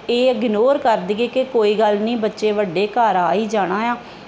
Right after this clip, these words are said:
ਤੇ ਅਸੀਂ ਥੋੜ੍ਹਾ ਲੇਟ ਚੱਲ ਜਾਂਗੇ, ਕਿਤੇ ਅਸੀਂ ਸਦਾ ਲਈ ਲੇਟ ਨਾ ਹੋ ਜਾਈਏ। ਇਸ ਕਰਕੇ ਇਹਨਾਂ ਗੱਲਾਂ ਦਾ ਧਿਆਨ ਜ਼ਰੂਰ ਰੱਖੋ। ਬੱਚਿਆਂ ਦੇ ਘਰ ਹੋਣ, ਮੌਜੂਦ ਹੋਣ ਤਾਂ ਮਾਂ ਨਾਲ ਮੌਜੂਦ ਜ਼ਰੂਰ ਹੋਵੇ।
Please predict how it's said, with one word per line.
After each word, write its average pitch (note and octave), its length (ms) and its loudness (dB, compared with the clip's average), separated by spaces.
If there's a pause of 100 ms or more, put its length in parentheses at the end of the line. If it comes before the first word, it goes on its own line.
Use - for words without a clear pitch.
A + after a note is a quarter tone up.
ਤੇ A#3+ 120 0
ਅਸੀਂ A3+ 220 -2
ਥੋੜ੍ਹਾ A3 300 2
ਲੇਟ F#3 380 0
ਚੱਲ F#3+ 240 0
ਜਾਂਗੇ, G#3+ 340 -2
ਕਿਤੇ G#3 340 -2
ਅਸੀਂ G#3 200 -6
ਸਦਾ G3 320 -2
ਲਈ A#3+ 160 -2
ਲੇਟ F#3 320 -2
ਨਾ G3 140 -4 (100)
ਹੋ G#3+ 100 -6
ਜਾਈਏ। F#3+ 400 -6 (480)
ਇਸ D4 320 -2
ਕਰਕੇ G#3+ 540 0 (400)
ਇਹਨਾਂ D4 380 2
ਗੱਲਾਂ A3 440 2
ਦਾ G3+ 220 2 (160)
ਧਿਆਨ G#3+ 500 0 (120)
ਜ਼ਰੂਰ A#3 460 0
ਰੱਖੋ। G3 580 -4
ਬੱਚਿਆਂ A#3+ 500 -2
ਦੇ A3 220 2 (140)
ਘਰ A3+ 360 2 (140)
ਹੋਣ, G#3 320 0
ਮੌਜੂਦ A3 500 0 (100)
ਹੋਣ G3+ 280 0 (400)
ਤਾਂ A#3 140 2
ਮਾਂ G3 420 0
ਨਾਲ F#3 300 2
ਮੌਜੂਦ F3 440 -2
ਜ਼ਰੂਰ E3+ 440 -4
ਹੋਵੇ। E3+ 300 -4